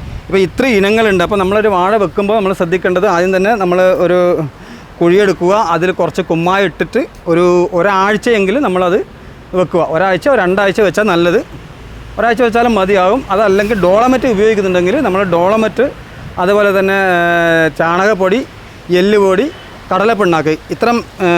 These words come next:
ഇത്തരം ജൈവവളങ്ങൾ ആദ്യം തന്നെ ഇതിൻ്റെ കൂടെ ചേർത്തുകൊണ്ട് ഇത് നട്ടു കൊടുക്കാവുന്നതാണ്. പിന്നീട്, ഏ, അതിന് നമ്മളെ പച്ചില, പച്ചില വളം, പച്ചില നമ്മളെ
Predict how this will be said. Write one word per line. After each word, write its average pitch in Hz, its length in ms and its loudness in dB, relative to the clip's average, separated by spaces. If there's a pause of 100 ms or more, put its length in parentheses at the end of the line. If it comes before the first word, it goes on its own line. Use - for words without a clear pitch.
(160)
ഇത്തരം 214 280 0
ജൈവവളങ്ങൾ 202 560 2
ആദ്യം 190 280 0
തന്നെ 202 120 0
ഇതിൻ്റെ 180 220 0
കൂടെ 185 160 0
ചേർത്തുകൊണ്ട് 175 540 0
ഇത് 175 120 0
നട്ടു 151 180 -2
കൊടുക്കാവുന്നതാണ്. 170 680 0 (640)
പിന്നീട്, 190 300 2
ഏ, 240 260 2 (460)
അതിന് 190 260 0 (360)
നമ്മളെ 185 220 2 (100)
പച്ചില, 190 420 0 (240)
പച്ചില 208 260 0
വളം, 175 260 0
പച്ചില 185 300 -2
നമ്മളെ 185 260 0